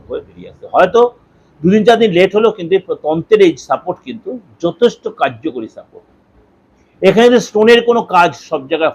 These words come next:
হয় না, কিছু কিছু জায়গা আছে তন্ত্র ছাড়া সেই কাজ আপনি করতে পারবেন না। যাই হোক, কিছু আমি আলাদা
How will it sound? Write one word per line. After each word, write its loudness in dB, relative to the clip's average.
হয় -10
না, -20
কিছু 0
কিছু 2
জায়গা 6
আছে 0
তন্ত্র 0
ছাড়া 0
সেই -6
কাজ -2
আপনি -6
করতে -12
পারবেন -12
না। -20
যাই 8
হোক, 2
কিছু -2
আমি 0
আলাদা -2